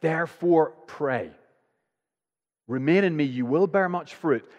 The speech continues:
therefore pray." Praying continually basically just means remain in Jesus, remain in constant dependence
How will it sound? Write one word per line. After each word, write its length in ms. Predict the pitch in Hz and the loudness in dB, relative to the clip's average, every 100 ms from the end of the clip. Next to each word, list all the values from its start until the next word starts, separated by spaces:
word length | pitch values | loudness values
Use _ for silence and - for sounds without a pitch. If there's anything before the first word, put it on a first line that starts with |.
| _ - | _ -8
therefore 1000 | 110 151 147 - - 165 117 107 117 - _ _ _ _ _ | -2 0 -2 -6 -2 0 2 2 -2 -6 _ _ _ _ _
pray." 420 | - - 117 90 - _ _ _ _ _ _ _ _ _ _ _ _ _ _ | -18 -10 -8 -10 -16 _ _ _ _ _ _ _ _ _ _ _ _ _ _
Praying 400 | - 170 180 175 | -10 -6 -6 -6
continually 800 | 160 139 - 143 127 87 71 85 _ _ _ _ _ _ - | -8 -10 -8 -8 -8 -10 -16 -20 _ _ _ _ _ _ -14
basically 320 | 147 - 156 | -12 -10 -12
just 200 | 135 131 | -12 -10
means 300 | 127 107 95 | -10 -10 -10
remain 680 | 104 107 110 131 139 139 131 _ _ _ | -8 -6 -4 -2 -4 -6 -12 _ _ _
in 340 | 123 117 117 110 _ _ | -8 -8 -10 -14 _ _
Jesus, 520 | - 110 110 101 95 - | -12 -8 -8 -10 -12 -8
remain 280 | 123 127 | -4 -4
in 180 | 127 120 | -6 -12
constant 640 | - - 135 147 - 135 117 | -14 -16 -14 -12 -10 -10 -10
dependence 960 | 120 - 127 139 123 110 95 _ _ | -16 -12 -8 -6 -6 -8 -10 _ _